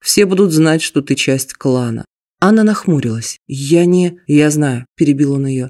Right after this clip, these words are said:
«Это тебя ни к чему не обязывает. Это просто часть традиции. Вожак доверяет, значит, доверяют все». «Я бы хотела встать и одеться», призналась Анна. «Мне неловко вести рабочие разговоры в таком виде».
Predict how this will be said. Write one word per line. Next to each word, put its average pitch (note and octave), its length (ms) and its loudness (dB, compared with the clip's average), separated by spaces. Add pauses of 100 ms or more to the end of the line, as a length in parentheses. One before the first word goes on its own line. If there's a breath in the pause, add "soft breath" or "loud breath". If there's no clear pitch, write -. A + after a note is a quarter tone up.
(140)
«Это G3 240 2
тебя G3 260 0
ни F#3+ 120 2
к - 60 -12
чему E3+ 240 0
не D#3+ 120 2
обязывает. B2 580 -4
Это F3 220 0
просто D3+ 360 -2
часть C#3+ 360 -2
традиции. C#3 640 -2 (240)
Вожак E3 440 2
доверяет, D#3 520 2
значит, C#3 400 -2
доверяют C3+ 400 0
все». A2+ 360 -4 (260)
«Я D3+ 380 0
бы E3+ 140 0
хотела E3+ 580 0
встать - 380 0
и D3+ 40 2
одеться», D3 560 -2
призналась D3 580 0
Анна. B2+ 320 -4 (100)
«Мне E3 640 2
неловко F#3+ 460 2
вести E3+ 320 2
рабочие D3 500 2
разговоры D3 380 0
в - 80 -14
таком D#3 420 -2
виде». C3 320 -4